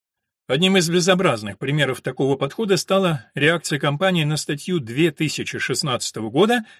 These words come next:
норвежского писателя Тома Эгелона о военных фотографиях, изменивших общественное мнение. В статье, среди прочих,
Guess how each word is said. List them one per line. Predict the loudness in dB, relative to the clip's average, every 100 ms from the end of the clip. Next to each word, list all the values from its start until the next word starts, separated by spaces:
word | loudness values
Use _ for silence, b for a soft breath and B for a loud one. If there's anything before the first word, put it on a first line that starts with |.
| B
норвежского | 0 0 0 -2 0 0
писателя | 0 -2 0 0 -2
Тома | 0 0 0 -2 _ 2
Эгелона | 2 2 -4 -6 -12 -20 b b -6
о | 0
военных | 2 2 0 -2
фотографиях, | -2 -2 -2 -2 0 -2 -2
изменивших | -4 0 0 0 -2 -6 -8
общественное | -8 -8 -8 -10 -10
мнение. | -10 -12 -20 _ _ _ b b b
В | -6
статье, | -2 0 2 2
среди | 2 -2 -2
прочих, | -2 -2 -2 -6